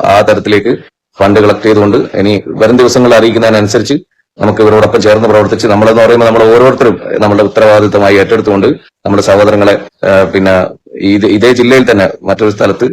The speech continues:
സേഫ് ആയിട്ടുള്ള സ്ഥലത്ത് സ്ഥലമെടുത്ത് മാറ്റി ഒരു പാർപ്പിടത്തിലേക്ക് മാറ്റുന്നതിന് വേണ്ടി കൈകോർക്കേണ്ടതുണ്ട്. സ്നേഹവീടിന്റെ ഭാഗത്ത് നിന്ന്, ഏഹ്, വീട് നിർമ്മാണമായിട്ട് ബന്ധപ്പെട്ട് നമ്മളിപ്പോ കഴിഞ്ഞ പത്ത് പതിനൊന്ന് വർഷത്തിനിടയിൽ സ്നേഹവീട് ചെയ്തിട്ടുള്ള കാരണ പ്രവർത്തനങ്ങളിൽ നിന്ന്,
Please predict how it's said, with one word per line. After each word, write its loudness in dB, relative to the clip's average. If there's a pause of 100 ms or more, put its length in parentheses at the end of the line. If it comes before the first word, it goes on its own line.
(180)
സേഫ് 0
ആയിട്ടുള്ള 0
സ്ഥലത്ത് -2
സ്ഥലമെടുത്ത് -2 (360)
മാറ്റി 0
ഒരു 2
പാർപ്പിടത്തിലേക്ക് 0
മാറ്റുന്നതിന് -2
വേണ്ടി -2
കൈകോർക്കേണ്ടതുണ്ട്. 0 (440)
സ്നേഹവീടിന്റെ 0
ഭാഗത്ത് 2
നിന്ന്, -2 (400)
ഏഹ്, 4
വീട് 2
നിർമ്മാണമായിട്ട് 0
ബന്ധപ്പെട്ട് 0 (280)
നമ്മളിപ്പോ 0
കഴിഞ്ഞ 2
പത്ത് 0
പതിനൊന്ന് 2
വർഷത്തിനിടയിൽ 0
സ്നേഹവീട് 0
ചെയ്തിട്ടുള്ള -2 (180)
കാരണ 2
പ്രവർത്തനങ്ങളിൽ -2
നിന്ന്, 0